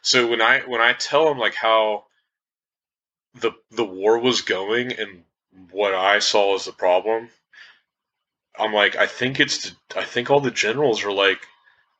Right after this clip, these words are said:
and this is before wokeism, this is before, like, the current situation. I'm like, "I just, I don't know if any of them are, like, pro-America or not." <laughs> Like, I, I'm serious. Like, I can't tell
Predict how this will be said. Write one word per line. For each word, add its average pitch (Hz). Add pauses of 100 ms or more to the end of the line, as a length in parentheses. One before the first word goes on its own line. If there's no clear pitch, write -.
(140)
and 117
this 131
is 131
before 127
wokeism, 110
this 104
is 113
before, 113
like, 101
the 104
current 101
situation. 101
I'm 95
like, 92
"I 95
just, - (920)
I 95
don't 123
know 131
if 120
any 123
of 117
them 113
are, 107
like, 104
pro-America 113
or 80
not." 78
<laughs> - (280)
Like, 139
I, 117
I'm 127
serious. 123
Like, 110
I 113
can't -
tell 120